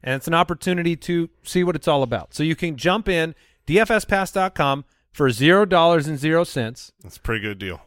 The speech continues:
Speaker 1: And you can sign up. Uh, you can access the D F S pass throughout the N F L playoffs. Uh, it's a lot of fun. I know I'm going to get into some D F S here in the N F L playoffs, and, uh, you can check out their work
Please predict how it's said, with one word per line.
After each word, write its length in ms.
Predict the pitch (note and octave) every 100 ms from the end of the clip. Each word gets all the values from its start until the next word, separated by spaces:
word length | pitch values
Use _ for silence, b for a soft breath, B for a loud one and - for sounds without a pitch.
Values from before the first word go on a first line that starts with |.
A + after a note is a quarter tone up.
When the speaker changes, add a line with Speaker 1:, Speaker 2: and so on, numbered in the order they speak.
| C#3
Speaker 1:
And 320 | D3 C3+ C#3
you 80 | D#3
can 160 | D#3
sign 300 | - F3+ G#3
up. 240 | G#3+ G#3+ - _ _ _ _
Uh, 300 | D3+ C3 C3 B2
you 140 | C#3+
can 120 | D3+ D#3+
access 340 | F#3 G3 F3+
the 80 | F3
D 120 | E3+
F 120 | E3
S 160 | E3 E3+
pass 360 | - E3 E3+ -
throughout 420 | B2 C3+ E3+ -
the 240 | E3 C#3+ - -
N 140 | D#3+
F 120 | F#3
L 120 | G#3 G3+
playoffs. 680 | F3 E3 D#3+ E3 - - _ _ _ _ _ _
Uh, 180 | A#2 A2+
it's 160 | C3+ -
a 60 |
lot 260 | C#3+ D3+ F#3+
of 60 | F#3
fun. 340 | F#3+ G3+ G#3+
I 100 | D3+
know 140 | D3 C#3+
I'm 280 | C3+ E3+ F3+
going 240 | E3 E3+
to 100 | F3
get 140 | D#3+ E3+
into 180 | E3 D#3+
some 160 | E3
D 140 | D3+ E3
F 120 | D3+
S 180 | D#3+ D3+
here 260 | E3 D#3+ D3+ b b b -
in 180 | D#3+
the 140 | D#3+ D#3+
N 80 | D#3
F 120 | D3
L 140 | D#3
playoffs, 600 | C#3 D#3+ D3+ D3 C#3 - F#2 -
and, 460 | C3 B2+ B2 B2
uh, 240 | B2 B2 A#2+
you 140 | C3+
can 140 | C#3 C3+
check 200 | D#3 C#3+
out 160 | C#3+ -
their 120 | C3+
work 380 | D3+ E3+ -